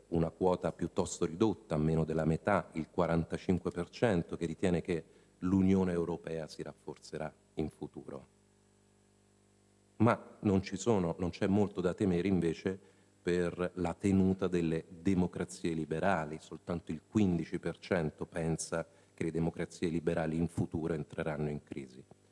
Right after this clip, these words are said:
Ma oltre a questi, eh, aspetti, come dire, di, mm, molto generali, che è il modo con cui guardiamo al futuro,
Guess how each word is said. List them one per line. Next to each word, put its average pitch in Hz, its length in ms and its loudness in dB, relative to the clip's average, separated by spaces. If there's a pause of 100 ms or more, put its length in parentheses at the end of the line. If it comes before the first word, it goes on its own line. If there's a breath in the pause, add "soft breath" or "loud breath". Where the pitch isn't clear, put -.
(480 soft breath)
Ma - 80 2
oltre 139 200 4
a - 20 -14
questi, - 340 2
eh, 87 460 0
aspetti, - 580 -2
come 87 220 2
dire, 85 280 2
di, 76 340 0
mm, 87 840 -10
molto 87 320 0
generali, 80 800 0 (260)
che - 160 -10
è 76 40 -4
il 78 80 0
modo 80 280 2
con 80 180 -6
cui - 140 -2
guardiamo 82 460 0
al 80 80 -2
futuro, 78 580 -4